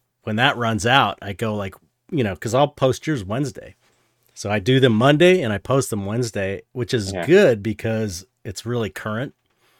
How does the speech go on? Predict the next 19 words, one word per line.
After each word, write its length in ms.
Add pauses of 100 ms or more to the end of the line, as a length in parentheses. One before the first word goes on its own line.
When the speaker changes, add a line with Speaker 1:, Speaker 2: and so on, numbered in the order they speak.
(340)
Speaker 1:
All 120
the 120
Speaker 2:
Uh-huh. 320
Speaker 1:
information's 180
very 220
current, 400 (400)
but, 280
um, 440 (320)
it's 180
not 260
good 480
because 440
then 220
I, 120
like, 460 (260)
wait 300
till 120
last 300
minute 380